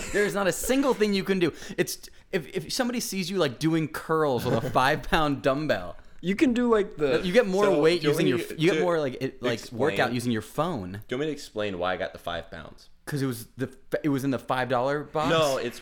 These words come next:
Speaker 1: <laughs>
Speaker 2: it's actually because I didn't get a cart when I was collecting all your presents, and it would have been too heavy to carry around anything more than that.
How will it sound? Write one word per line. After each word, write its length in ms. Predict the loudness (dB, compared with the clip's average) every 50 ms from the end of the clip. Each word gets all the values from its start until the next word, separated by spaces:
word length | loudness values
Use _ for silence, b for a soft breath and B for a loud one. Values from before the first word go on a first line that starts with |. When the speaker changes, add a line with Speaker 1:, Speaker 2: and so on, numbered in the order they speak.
| 4 4
Speaker 1:
<laughs> 100 | 6 4
Speaker 2:
it's 160 | 2 2 4
actually 320 | 2 0 0 -2 -6 -6
because 380 | -6 -8 -8 -4 -4 -4 -4 -4
I 100 | -4 -4
didn't 200 | -4 -4 -4 -4
get 100 | -4 -4
a 60 | -4
cart 340 | -6 -6 -4 -2 -2 -2 -2
when 80 | -4 -6
I 60 | -8
was 160 | -8 -10 -10
collecting 380 | -8 -8 -8 -6 -6 -8 -6 -4
all 120 | -4 -2 -2
your 140 | -4 -6
presents, 400 | -6 -6 -6 -6 -6 -6 -8 -8 -8
and 120 | -8 -6
it 40 | -4
would 100 | -4 -4
have 40 | -6
been 140 | -6 -8 -6
too 140 | -8 -8 -6
heavy 240 | -4 -4 -4 -4 -6
to 60 | -8
carry 200 | -10 -10 -8 -6
around 180 | -6 -6 -6 -6
anything 280 | -6 -6 -8 -8 -10 -8
more 140 | -8 -8 -8
than 140 | -10 -12 -14
that. 220 | -14 -14 -16 -16